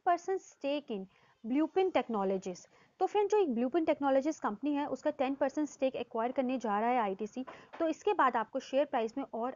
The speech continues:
हाई movement देखने को definitely मिलेगी। Second news है कि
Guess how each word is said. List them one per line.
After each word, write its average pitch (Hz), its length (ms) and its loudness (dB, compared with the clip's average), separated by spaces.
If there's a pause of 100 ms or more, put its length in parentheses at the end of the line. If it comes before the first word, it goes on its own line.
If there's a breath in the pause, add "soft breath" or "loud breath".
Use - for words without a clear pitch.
(160)
हाई 269 260 -2
movement 247 360 0
देखने 220 240 0
को 269 100 4
definitely 233 560 -2
मिलेगी। 208 380 -4 (600 soft breath)
Second 427 300 4
news 320 260 4
है 320 80 6
कि 330 140 -4